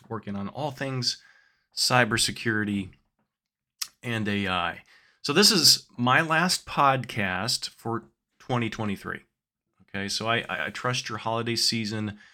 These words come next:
will be happy, healthy, and safe. Next week,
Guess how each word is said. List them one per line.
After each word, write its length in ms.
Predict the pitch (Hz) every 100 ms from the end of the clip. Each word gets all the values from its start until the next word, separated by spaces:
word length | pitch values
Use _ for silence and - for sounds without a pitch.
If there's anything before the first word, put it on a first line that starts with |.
| _ _ _ _ -
will 80 | 101
be 80 | 95
happy, 640 | - 139 - 202 185 - _ _ _ _ -
healthy, 580 | - 170 170 170 180 175 _ _ _ _ _ _ _
and 100 | 127
safe. 500 | 123 117 71 - - _ _ _ _ _ _ _ _ _
Next 520 | 110 127 196 208 - 165
week, 760 | 139 107 113 180 - - -